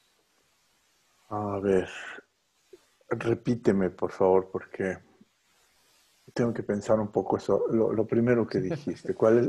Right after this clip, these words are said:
Speaker 1: No lo, lo de los resultados, lo anterior. ¿Cuáles serían, como dijiste?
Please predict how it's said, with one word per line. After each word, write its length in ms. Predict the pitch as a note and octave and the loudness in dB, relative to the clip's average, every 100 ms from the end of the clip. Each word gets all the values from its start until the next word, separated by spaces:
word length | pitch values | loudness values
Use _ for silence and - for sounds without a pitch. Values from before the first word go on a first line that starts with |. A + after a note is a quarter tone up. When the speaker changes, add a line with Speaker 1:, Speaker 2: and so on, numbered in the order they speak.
| F4+ | 0
Speaker 1:
No 300 | C3+ C3+ C3+ | 0 4 6
lo, 240 | C3 A2+ A3 | 6 4 2
lo 220 | C#3 A2+ | 4 4
de 80 | G#2+ | 4
los 160 | G2+ | 2
resultados, 640 | G2+ - G#2 G#2+ G2 F#2 G2+ | 0 -4 -4 0 0 0 -4
lo 100 | G#2 | -8
anterior. 480 | - G2 G2+ F#2+ - - | -6 -4 -2 -4 -6 -2
¿Cuáles 340 | B2 B2 B2 | 2 2 0
serían, 360 | A#2 A2+ A2+ A#2 | -4 -4 -4 -6
como 260 | B2 A#2 | -4 -4
dijiste? 520 | G2+ - - - C#3+ | -4 -6 -12 -8 -10